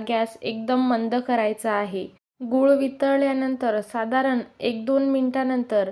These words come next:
आपल्या गुळाला छान फेस तयार झालेला आहे. आपण एका वाटीत पाणी घालून पाक शिजला की नाही ते बघून घेऊया. हे बघा, अजून आपला पाक शिजलेला नाही, म्हणजे अजून गोळी तयार झालेली नाही. अजून आपण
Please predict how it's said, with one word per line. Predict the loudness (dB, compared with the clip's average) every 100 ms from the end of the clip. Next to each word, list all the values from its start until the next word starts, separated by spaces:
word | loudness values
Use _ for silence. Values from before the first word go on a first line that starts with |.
| -8 -20 _ _
आपल्या | -4 0 0
गुळाला | 2 2 4 4 2 -2 -10 _ -4
छान | 0 2 0
फेस | 2 2 2 -2
तयार | 2 2
झालेला | 2 0 0 0 0
आहे. | -2 -6 -8 -10 _ -20 _
आपण | -6 0 0
एका | 0 2 4
वाटीत | 4 0 -4 -8 _
पाणी | -2 0 0
घालून | 2 2 2 0 -4 -8 _ _ _
पाक | 2 2 0
शिजला | -2 -2 2 0
की | 0 0
नाही | 2 2 0 -2
ते | 0
बघून | 0 0 -2 -2
घेऊया. | 0 0 -2 -6 -12 _ _ _ _ _ _
हे | 0 4
बघा, | 2 2 -2 -4 0
अजून | 0 2 2
आपला | 2 2 -2
पाक | 2 0 -2
शिजलेला | -4 -4 0 0 2 2
नाही, | 0 -2 -4 -4
म्हणजे | -4 -2 0 0
अजून | 0 0 0 2
गोळी | 4 4 2 2
तयार | 4 4 2
झालेली | 0 2 0 0
नाही. | -2 -4 -6 -10 -6
अजून | -4 -2 0 0
आपण | 0 0 -2